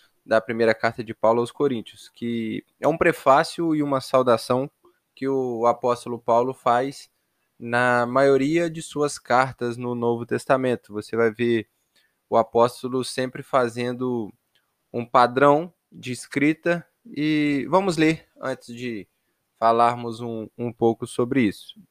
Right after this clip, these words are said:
É, diz assim então o texto de hoje. "Paulo, chamado pela vontade de Deus para ser apóstolo de Jesus Cristo, e o irmão Sóstenes, a igreja de Deus que está em Corinto,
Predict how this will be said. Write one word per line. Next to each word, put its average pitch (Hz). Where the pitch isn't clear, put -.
É, 120
diz 131
assim 147
então 131
o 127
texto 127
de 120
hoje. 104
"Paulo, 185
chamado 151
pela 147
vontade 131
de 120
Deus 123
para 135
ser 123
apóstolo 151
de 151
Jesus 151
Cristo, -
e 117
o 123
irmão 123
Sóstenes, 160
a 120
igreja 135
de 123
Deus 131
que -
está 127
em 135
Corinto, 135